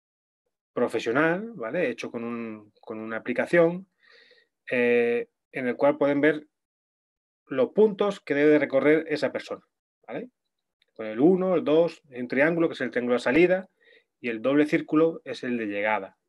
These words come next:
Y los circulitos son los puntos de control, ¿vale? Esos puntos que marca, eh, en el mapa, en la realidad lo que vas a encontrar va a ser las balizas que os he enseñado al principio, ¿vale?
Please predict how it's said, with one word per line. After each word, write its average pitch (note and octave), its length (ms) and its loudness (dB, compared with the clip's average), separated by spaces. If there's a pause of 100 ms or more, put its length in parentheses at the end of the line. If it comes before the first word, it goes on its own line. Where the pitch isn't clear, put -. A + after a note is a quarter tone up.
(120)
Y D3 140 0
los B2 180 -2
circulitos E3 640 0 (340)
son C#3 200 -4
los A#2+ 100 0
puntos D3 260 0
de C3 100 0
control, G2+ 440 -8 (180)
¿vale? C3+ 240 -14 (420)
Esos E3 260 0
puntos F#3+ 300 0
que E3 120 2
marca, F3 600 2
eh, D3 640 -2
en D3 160 -6
el D3+ 100 0
mapa, F3+ 440 0 (640)
en C#3+ 120 0
la C#3 120 4
realidad D#3 320 6
lo E3 80 4
que C#3+ 80 2
vas C#3+ 100 6
a D3 60 2
encontrar D3+ 400 0
va D3 60 4
a - 20 0
ser D3+ 160 0
las C#3+ 120 2
balizas C#3 440 0
que B2 180 -4
os A#2+ 60 2
he - 20 -2
enseñado A#2+ 340 -4
al B2 100 -2
principio, A2+ 440 -10 (460)
¿vale? B2 300 -16